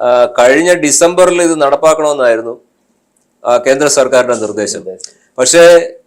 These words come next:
Speaker 1: നമ്മുടെ കേരള സർക്കാരിന്റെ കാര്യം അറിയാമല്ലോ. ഇപ്പൊ കേന്ദ്രം എന്തെങ്കിലും പറഞ്ഞാൽ ഉടനെ കേന്ദ്ര വിരുദ്ധമാണ്.
Speaker 2: വിരുദ്ധമാണ്.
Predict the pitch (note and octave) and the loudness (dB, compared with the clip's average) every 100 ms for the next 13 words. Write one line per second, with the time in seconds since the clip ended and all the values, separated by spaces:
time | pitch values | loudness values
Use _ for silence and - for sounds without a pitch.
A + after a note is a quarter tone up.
0 | _ A#2 C#3+ F3 F3 F3 E3 - _ - | _ -4 0 2 4 2 0 -10 _ -2
1 | C3+ D#3 E3+ E3+ E3 E3 E3 E3 D#3+ D#3+ | 0 2 2 2 2 2 2 2 2 2
2 | D3+ D3 C3+ B2+ B2+ C3 A#2+ C3 D#3+ F3+ | 0 0 0 -2 -8 -8 0 0 0 2
3 | E3+ E3+ E3+ E3 D#3+ D#3 D#3 C#3 C3+ D#3 | 2 2 -2 -4 -4 -2 -2 -2 -2 -4
4 | D#3+ D#3 C3+ C#3 D3+ D3+ C3+ C3+ B2 G2+ | -6 -4 -2 -2 -2 -6 -6 -8 -6 -6
5 | E2+ G#2 F#2+ - _ | -8 -18 -20 -20 _